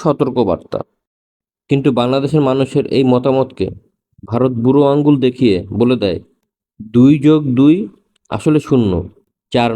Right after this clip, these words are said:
নয়। সিএনএন এর এই রিপোর্টকে বলা হয় বিভ্রান্তিকর।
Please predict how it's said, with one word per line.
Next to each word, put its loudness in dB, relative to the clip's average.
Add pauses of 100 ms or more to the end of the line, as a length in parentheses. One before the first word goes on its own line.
নয়। -4 (1000)
সিএনএন 0 (480)
এর 0 (120)
এই 4
রিপোর্টকে -4
বলা 0
হয় 0
বিভ্রান্তিকর। -2